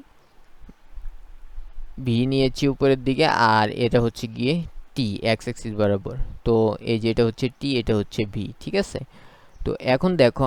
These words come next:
আমাদের কি হচ্ছে, এই যে এটা হচ্ছে আমাদের মূল বিন্দু। তো ধীরে ধীরে কি হচ্ছে, সময়ের সাথে দেখো আমার বেগটা কি হচ্ছে,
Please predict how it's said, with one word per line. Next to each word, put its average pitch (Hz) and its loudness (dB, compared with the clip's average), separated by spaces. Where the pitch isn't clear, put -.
আমাদের 120 4
কি 143 0
হচ্ছে, 113 0
এই 123 4
যে 127 6
এটা 139 4
হচ্ছে 143 2
আমাদের 139 4
মূল 151 2
বিন্দু। 104 -2
তো - -2
ধীরে 147 6
ধীরে 180 4
কি 180 2
হচ্ছে, 123 2
সময়ের 143 4
সাথে 135 2
দেখো 113 2
আমার 120 4
বেগটা 110 2
কি 165 -2
হচ্ছে, 160 2